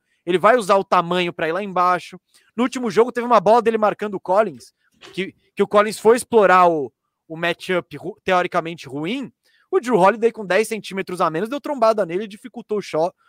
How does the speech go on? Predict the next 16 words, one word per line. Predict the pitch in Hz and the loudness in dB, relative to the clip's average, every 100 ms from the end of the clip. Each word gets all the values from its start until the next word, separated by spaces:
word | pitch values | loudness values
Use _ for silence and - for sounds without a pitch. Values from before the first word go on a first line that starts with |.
| _ | _
o | - 147 139 | -8 -6 -6
chute. | - 170 214 196 - | -4 0 2 0 -6
Então, | 160 233 262 240 _ _ _ - | 0 2 4 0 _ _ _ 0
eu | |
acho | 214 - | 0 0
que | |
ele | 254 | -6
traz | - 233 233 | 0 2 2
esses | 240 - - - | -2 -6 -10 -10
intangibles, | 240 226 - 208 196 143 131 127 123 | -8 -6 -2 -2 -2 -8 -8 -8 -8
assim, | 131 | -12
essas | 143 - | -12 -6
coisas | 185 185 | -4 -4
intangíveis | 214 220 185 131 165 147 139 127 | -4 -2 -2 -8 -12 -8 -8 -6
ao | 135 | -6
jogo. | 120 120 104 | -6 -10 -14